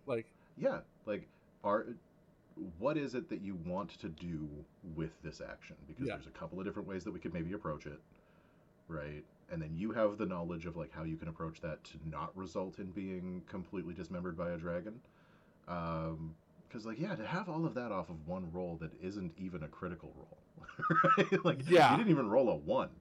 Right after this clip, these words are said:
Speaker 1: No.
Speaker 2: Right?
Speaker 1: No.
Speaker 2: And that, to have your character die from that, from an overwhelming force, yeah, that absolutely sounds like you were set up to fail.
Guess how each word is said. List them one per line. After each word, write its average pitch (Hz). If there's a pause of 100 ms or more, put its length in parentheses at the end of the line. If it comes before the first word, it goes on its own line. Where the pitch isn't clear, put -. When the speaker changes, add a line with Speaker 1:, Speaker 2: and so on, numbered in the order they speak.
Speaker 1:
No. 143
Speaker 2:
Right? 92
Speaker 1:
No. 139
Speaker 2:
And 104 (300)
that, 120 (460)
to 110
have 123
your 113
character 110
die 78
from 87
that, 80
from 78
an 78 (120)
overwhelming 82
force, 107
yeah, -
that 95
absolutely 156
sounds 85
like 78
you 78
were 73
set -
up -
to -
fail. -